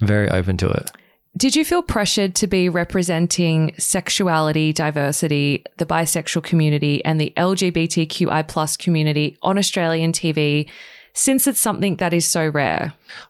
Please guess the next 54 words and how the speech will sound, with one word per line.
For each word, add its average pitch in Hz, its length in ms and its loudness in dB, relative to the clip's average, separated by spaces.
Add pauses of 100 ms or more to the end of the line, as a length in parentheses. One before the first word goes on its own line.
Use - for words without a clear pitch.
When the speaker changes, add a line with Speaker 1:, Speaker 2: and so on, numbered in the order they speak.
Speaker 1:
I 120 80 4
didn't 135 220 2
feel 180 160 2
pressure. 113 800 0 (240)
I 113 80 2
felt 113 400 0
that 113 80 2
I 113 80 2
didn't 107 180 2
wanna 104 140 4
disappoint 92 640 0 (220)
or 98 120 0
I 95 40 0
didn't 95 240 0
wanna 95 440 2
let 95 300 0
anyone 95 280 2
down. 87 240 0
So 98 140 0
maybe 92 220 2
that 87 120 2
is 85 140 -2
pressure. 92 540 -2 (340)
But 110 120 2
I - 20 2
also 107 400 2
didn't 95 320 2
wanna 92 160 4
say 90 200 2
the 87 120 0
wrong 82 160 0
thing. 80 300 -6 (640)
Like, 87 120 -2
I 90 60 -2
didn't 98 240 0
wanna 95 160 0
go 92 180 0
out 87 60 -2
there 92 100 0
and 90 100 -4
preach 117 340 -2
something 95 440 -2
if 95 160 -4
I 90 40 0
was 90 120 -2
completely 90 800 -4
wrong. 82 400 -4 (680)
So - 80 -2
yeah, 180 140 4
probably 151 220 2
there 143 100 4
was 156 120 2
some - 200 -4
pressure. 85 360 -2